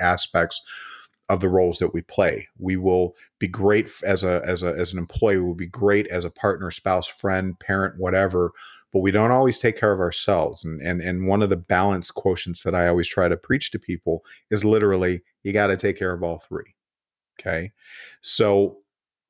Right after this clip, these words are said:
it is very much about being a personal development philosophy.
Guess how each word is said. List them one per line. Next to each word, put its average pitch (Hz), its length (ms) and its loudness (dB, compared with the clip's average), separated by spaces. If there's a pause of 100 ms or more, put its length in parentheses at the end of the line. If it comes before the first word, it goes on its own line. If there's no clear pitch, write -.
(500)
it 110 120 2
is 127 220 4
very 110 280 2
much 98 260 -8
about 87 280 -10
being 87 160 -12
a 82 40 -16
personal 101 640 -10
development 85 500 -12
philosophy. - 800 -18